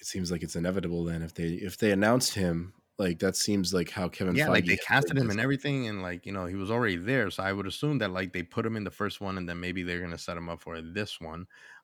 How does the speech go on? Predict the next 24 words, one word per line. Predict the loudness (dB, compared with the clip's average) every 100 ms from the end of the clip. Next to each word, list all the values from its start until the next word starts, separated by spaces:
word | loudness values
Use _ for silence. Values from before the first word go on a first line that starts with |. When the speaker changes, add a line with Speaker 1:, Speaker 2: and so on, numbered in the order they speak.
| -6
Speaker 2:
Um, | -2 0 0 -2
but | -4
they're | -2
not | 0 0 0
gonna, | -2 -2
like, | -2 -4
if | -4
he, | -4 -2
if, | -2 -4
if, | 0 -2 0 -2 -2
if | -4
he | -2
was | -2 -2
just, | -4 -4
like, | -4
he | -2
had | -2
a | 0
very | 0 0
small | 0 0
role. | 0 0 -2 -4 -6 -16 -20 -20 _
Um, | -4 0 2 0 -2 -6 -10 -16 _ _ _ _ _
he | -2
was | -2 -2 -6